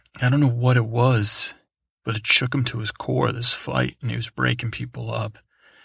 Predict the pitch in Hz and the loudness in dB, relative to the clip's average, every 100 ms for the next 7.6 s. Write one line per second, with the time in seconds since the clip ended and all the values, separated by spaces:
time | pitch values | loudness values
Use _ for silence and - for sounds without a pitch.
0 | - - - _ _ - 110 110 107 107 | -20 -20 -20 _ _ -4 2 2 0 -2
1 | 110 107 107 113 123 123 123 - 139 - | -2 -2 -4 -4 -4 -4 -2 -2 0 -2
2 | - 151 135 127 127 131 127 120 135 147 | -4 -2 -2 2 2 2 0 -2 -2 0
3 | 147 127 117 - _ _ _ _ - 127 | 2 0 -2 -8 _ _ _ _ -6 0
4 | 131 127 131 151 165 180 - 190 185 190 | 2 2 0 0 0 2 2 4 2 0
5 | 170 175 180 175 165 - 190 185 190 180 | -2 -2 -2 -4 -6 -4 0 2 2 2
6 | - - _ _ _ _ - - 165 160 | -2 -10 _ _ _ _ -14 -8 -6 -6
7 | 160 - 151 185 165 | -6 -6 -6 -6 -8